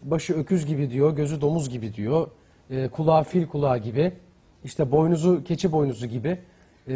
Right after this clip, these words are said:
ya da, e, işte başı gökte, kuyruğu kutupta, ayakları Arabistan Yarımadası'nda, çok büyük bir şeyden bahsediyor.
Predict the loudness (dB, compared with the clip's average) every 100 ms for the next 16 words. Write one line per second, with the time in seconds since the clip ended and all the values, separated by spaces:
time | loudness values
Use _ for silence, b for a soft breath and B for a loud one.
0 | -2 -2 4 6 8 6 4 -12 -6 -4
1 | -2 -4 -8 _ -18 -10 -6 -4 2 0
2 | 2 4 4 2 -2 -2 -2 -6 -4 0
3 | 0 0 2 2 0 -2 0 0 0 -4
4 | -6 -6 -8 -10 -16 -10 -10 -8 -10 -10
5 | -8 -6 -6 -8 -12 -10 -10 -8 -8 -6